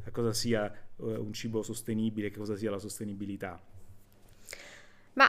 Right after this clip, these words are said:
Speaker 2: devo dire, grazie di questa domanda, devo dire innanzitutto che appunto insegnare, stare con i giovani, anche in un mondo anche multiculturale, è un grande privilegio e mi ha da-, mi dà sempre la possibilità di confrontarmi e di, eh, come dire,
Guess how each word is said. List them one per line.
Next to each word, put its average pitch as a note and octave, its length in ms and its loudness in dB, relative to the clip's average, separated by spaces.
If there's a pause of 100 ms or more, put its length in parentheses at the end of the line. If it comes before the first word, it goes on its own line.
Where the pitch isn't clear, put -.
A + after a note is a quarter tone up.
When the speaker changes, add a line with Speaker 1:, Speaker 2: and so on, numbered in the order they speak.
Speaker 2:
devo C#4+ 240 6
dire, F4 240 10
grazie C#4+ 300 10
di C4+ 60 8
questa B3 220 6
domanda, G#3+ 420 8
devo B3 180 6
dire E4+ 160 10
innanzitutto B3+ 640 6
che G3 320 8
appunto G3 400 6
insegnare, G#3+ 800 8
stare G#3 280 2
con G3+ 200 2
i G3+ 80 2
giovani, G3+ 640 2
anche G3 280 2
in G3 40 2
un F3+ 80 0
mondo G3 280 2
anche F#3 180 -2
multiculturale, G3+ 800 2
è - 20 4
un G3+ 80 4
grande F#3 320 6
privilegio F#3 760 6 (360)
e G#3+ 400 4
mi A3 160 4
ha A3+ 60 6
da-, A#3 220 8
mi A3 140 6
dà B3+ 160 10
sempre B3 420 6
la G3 120 6
possibilità G#3+ 680 4
di A#3+ 140 2
confrontarmi G#3 1120 4
e G#3 180 2
di, A3 460 4
eh, F#3+ 420 0
come B3+ 240 0
dire, G3+ 460 4